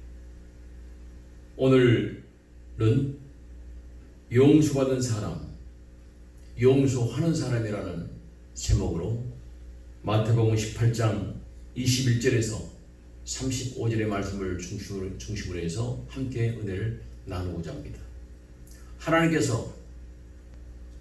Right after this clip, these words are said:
하나님께 나오는 모든 사람들의 죄를 용서해 주셨습니다.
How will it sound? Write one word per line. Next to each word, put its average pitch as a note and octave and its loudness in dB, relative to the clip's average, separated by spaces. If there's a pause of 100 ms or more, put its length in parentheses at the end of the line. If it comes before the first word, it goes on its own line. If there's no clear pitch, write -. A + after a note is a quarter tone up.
하나님께 D3 4
나오는 B2+ 2
모든 D#3+ 6
사람들의 D3 2
죄를 G2 -2 (480)
용서해 A#2 0 (140)
주셨습니다. - -6